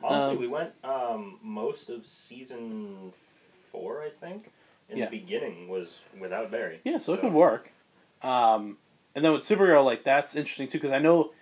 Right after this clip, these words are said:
Speaker 2: they've been in talks about doing, um, a Superman C W show.
Speaker 1: Mm-hmm.
Speaker 2: So if they eliminated Supergirl, it would kinda create cause for something like a Superman T V show. But, like, it's definitely one of those things where I feel like you could do a lot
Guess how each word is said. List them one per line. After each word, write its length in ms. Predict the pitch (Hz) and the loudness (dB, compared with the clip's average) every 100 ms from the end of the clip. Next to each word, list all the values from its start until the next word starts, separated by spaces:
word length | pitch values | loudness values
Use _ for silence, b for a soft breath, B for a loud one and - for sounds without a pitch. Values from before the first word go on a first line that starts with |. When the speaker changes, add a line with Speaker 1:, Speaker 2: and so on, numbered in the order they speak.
| b b _ | b b _
Speaker 2:
they've 200 | 160 160 | 2 4
been 120 | 156 | 2
in 100 | 135 | 2
talks 400 | 127 151 147 - | 0 2 2 0
about 260 | 139 120 113 | 0 0 -2
doing, 400 | 135 131 120 117 | -4 -2 -4 -4
um, 520 | 113 110 107 104 101 - - - - - _ _ _ _ _ - | -2 -2 -2 -6 -12 -16 -18 -18 -20 -20 _ _ _ _ _ -10
a 220 | 120 117 | -6 -4
Superman 920 | 113 - 165 139 131 147 135 110 95 - _ _ _ _ - | -4 -4 -2 0 0 2 0 -2 -6 -16 _ _ _ _ -14
C 160 | - | -4
W 280 | 117 107 104 | -2 -2 -6
show. 360 | - - - - 107 | -8 -10 -12 -18 -18
Speaker 1:
Mm-hmm. 140 | 101 85 _ | -18 -18 _
Speaker 2:
So 400 | - 131 120 117 - | -2 2 2 0 -6
if 160 | 143 - | -6 -2
they 140 | 139 | 0
eliminated 420 | 127 143 127 110 | 0 0 -2 -4
Supergirl, 540 | - 233 180 139 127 127 b b b - | -4 -2 2 4 4 0 b b b -4
it 80 | 143 | -2
would 120 | 131 | 0
kinda 220 | 180 147 | 0 0
create 320 | - 151 123 | 2 2 2
cause 420 | - - 143 156 151 | 0 6 8 6 2
for 60 | |
something 240 | - 123 113 | -6 -6 -6
like 140 | 110 | -10
a 60 | 123 | -8
Superman 340 | 131 110 107 | -10 -10 -12
T 100 | - | -10
V 140 | 107 | -8
show. 180 | - - | -8 -10
But, 100 | 127 | 0
like, 240 | 147 135 b b b b b _ _ _ _ - | 0 0 b b b b b _ _ _ _ -6
it's 200 | 190 - | -6 2
definitely 320 | 185 220 196 | 4 4 4
one 160 | 180 | 4
of 60 | 185 | 4
those 160 | 160 - | 4 2
things 240 | 165 151 | 2 4
where 100 | 139 | 4
I 40 | |
feel 240 | 131 151 143 | 2 0 2
like 240 | 135 - - | 0 -2 -12
you 140 | 135 | -12
could 180 | - 131 | -10 -6
do 160 | 139 | 0
a 60 | 123 | 0
lot 500 | 113 117 117 123 - | 2 6 6 6 0